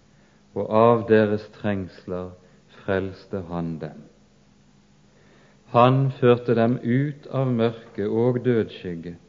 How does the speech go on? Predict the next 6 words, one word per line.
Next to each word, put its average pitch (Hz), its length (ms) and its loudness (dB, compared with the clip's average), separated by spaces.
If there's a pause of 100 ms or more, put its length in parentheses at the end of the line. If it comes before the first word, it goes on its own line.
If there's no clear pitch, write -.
(760)
og 95 200 -6
rev 123 480 4
i 127 160 -6
sønder 120 560 -2
deres 113 320 -4
bånd. 87 380 -8